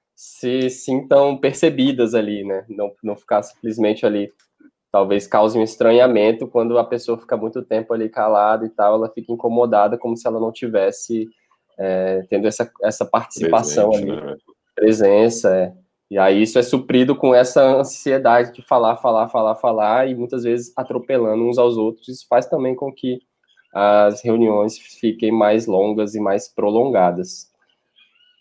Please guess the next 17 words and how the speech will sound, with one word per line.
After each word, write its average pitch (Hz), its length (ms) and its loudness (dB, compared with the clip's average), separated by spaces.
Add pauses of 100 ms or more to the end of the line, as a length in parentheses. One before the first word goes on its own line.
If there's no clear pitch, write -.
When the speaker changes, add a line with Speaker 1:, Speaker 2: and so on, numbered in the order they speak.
(340)
Speaker 1:
Tem 170 160 4
mais 214 180 6
Speaker 2:
Faz 202 140 4
Speaker 1:
algumas? 233 260 2
Speaker 2:
sentido. - 160 -12 (340)
Speaker 1:
Fa-, - 80 -6
pode - 260 -4
falar. 131 380 2 (560)
Speaker 2:
Não, 175 260 0
faz - 240 0
sentido, 147 400 -2
né, 113 140 -2
cara? 85 240 -2
Acho - 120 -12
que 113 60 -8
essa, 92 460 -4
essa, 85 480 -4